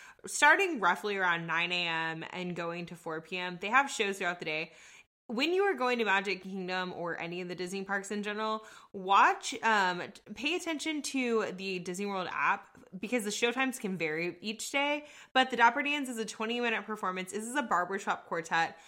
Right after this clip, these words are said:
They perform outside of the Emporium. We love watching the Dapper Dans. Like, it's such a fun show to get to watch.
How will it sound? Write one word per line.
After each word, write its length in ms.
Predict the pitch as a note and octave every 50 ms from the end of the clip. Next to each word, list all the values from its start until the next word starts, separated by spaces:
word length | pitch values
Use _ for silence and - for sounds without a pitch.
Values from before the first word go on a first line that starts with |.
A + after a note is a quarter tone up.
| - - _ -
They 160 | F#3 B3 C#4+
perform 460 | C#4+ - E4+ D#4+ - C#4 C4 A#3+ G3 -
outside 500 | F#3+ F#3+ F#3+ F#3+ G3+ F3+ F3+ F3 E3 -
of 280 | - F3 F3 F3 E3+ E3+
the 120 | F#3+ F3+
Emporium. 600 | F#3 F3 - - F#3 F3 F3+ F#3 F#3 F3 - F3+
We 160 | F3 A#3 B3 B3
love 1080 | A#3 A3 G3 F#3+ F#3 F3+ F#3 F#3 F#3 F3+ F#3 F3+ F3 E3+ E3+ E3 D#3+ D#3+ D#3 D3 D3 D3
watching 640 | - - E3 E3 D#3+ - E3 D3+ D3 C#3 C#3+ C#3+ -
the 80 | D#3+
Dapper 280 | D#3 D#3 C#3+ - - C#3+
Dans. 340 | C3+ A#2 G2 D2+ - F3+ F3+
Like, 160 | F3+ E3+ E3+
it's 180 | F#3+ F#3+ - -
such 300 | - - G#3 G3 G3+ -
a 100 | F#3 F3+
fun 260 | - - D#3+ D#3 D#3+
show 200 | - - D3 D3
to 80 | C#3+
get 160 | C#3 - - -
to 100 | D#3+ D3
watch. 440 | C#3+ C3 A#2 G2 D#2 - - -